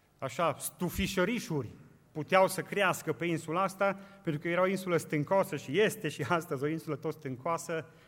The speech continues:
și nu permite prea multă verdeață. Și la șaptezeci și șapte de ani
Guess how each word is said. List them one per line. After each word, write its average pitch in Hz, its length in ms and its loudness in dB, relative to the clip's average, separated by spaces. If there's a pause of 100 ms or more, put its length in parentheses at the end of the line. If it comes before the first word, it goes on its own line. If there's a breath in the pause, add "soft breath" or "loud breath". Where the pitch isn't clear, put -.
(320 loud breath)
și - 120 -14
nu 151 100 -2
permite 151 600 0
prea 151 140 6
multă 147 300 2
verdeață. 156 760 -2 (460 loud breath)
Și - 140 -10
la 151 100 4
șaptezeci 208 500 -2
și - 100 -12
șapte 185 400 -6
de 139 180 0
ani 156 360 -2